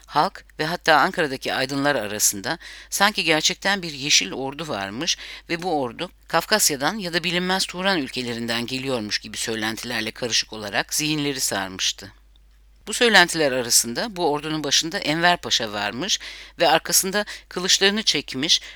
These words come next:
önlerinde yeşil bayraklar açmış binlerce, on binlerce atlılarıyla Anadolu'ya yürüyormuş sözleri de galiba bazı iddiaçılar tarafından isteyerek yayılıyordu. O günlerde Ankara'da ve eski iddiaçı çevreler tarafından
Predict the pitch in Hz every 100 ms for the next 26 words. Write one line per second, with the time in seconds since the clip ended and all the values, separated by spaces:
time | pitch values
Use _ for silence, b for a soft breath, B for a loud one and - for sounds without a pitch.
0 | B 160 170 170 175 190 175 - 190 147
1 | 147 151 175 147 110 - 143 - 151 156
2 | 160 156 110 127 B B B 160 170 180
3 | 190 196 139 113 117 - 127 127 127 123
4 | 202 170 156 156 170 160 131 107 104 107
5 | 101 - 107 95 95 98 120 226 B B
6 | B 185 185 147 135 151 156 143 117 151
7 | 139 - 147 143 123 98 - 117 175 160
8 | - 143 120 101 - 107 101 87 95 95
9 | - 101 - _ _ _ _ _ _ _
10 | _ _ _ _ _ _ 240 269 233 175
11 | 180 196 - 131 120 196 185 123 - 170
12 | 156 175 170 - - 147 131 131 123 123
13 | 110 - 123 170